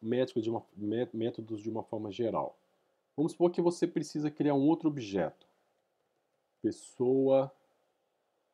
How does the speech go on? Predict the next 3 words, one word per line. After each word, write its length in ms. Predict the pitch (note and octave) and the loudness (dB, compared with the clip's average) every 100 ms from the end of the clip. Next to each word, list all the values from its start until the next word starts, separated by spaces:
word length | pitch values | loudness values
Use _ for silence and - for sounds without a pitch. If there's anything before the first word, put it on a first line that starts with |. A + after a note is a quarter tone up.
| _ _ _ _ _ _ | _ _ _ _ _ _
outro, 720 | - A#2+ A#2+ A#2 - A#2 A2+ - _ _ _ _ _ _ _ _ _ | 0 4 4 0 -2 -2 -2 -6 _ _ _ _ _ _ _ _ _
outra 320 | B2 C3 A#2+ | 2 2 0
pessoa, 800 | F#2+ G#2 - B2+ C3 C3 C3 C#3 | -10 -12 -4 0 2 2 0 -4